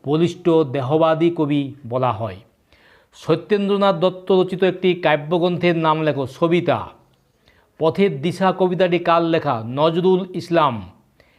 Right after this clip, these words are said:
প্যারীচাঁদ মিত্রের লেখা একটি উপন্যাসের নাম আলালের ঘরে দুলাল। গত্রান্ত নাটকটি কার লেখা? বিজন ভট্টাচার্য। সবুজপত্র পত্রিকাটি প্রথম কবে প্রকাশিত হয়?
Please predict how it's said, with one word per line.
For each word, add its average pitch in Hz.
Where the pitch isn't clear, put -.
প্যারীচাঁদ 185
মিত্রের 185
লেখা 180
একটি 175
উপন্যাসের 180
নাম 151
আলালের 185
ঘরে 165
দুলাল। 147
গত্রান্ত 170
নাটকটি 180
কার 175
লেখা? 156
বিজন 170
ভট্টাচার্য। 156
সবুজপত্র 185
পত্রিকাটি 180
প্রথম 160
কবে 165
প্রকাশিত 170
হয়? 151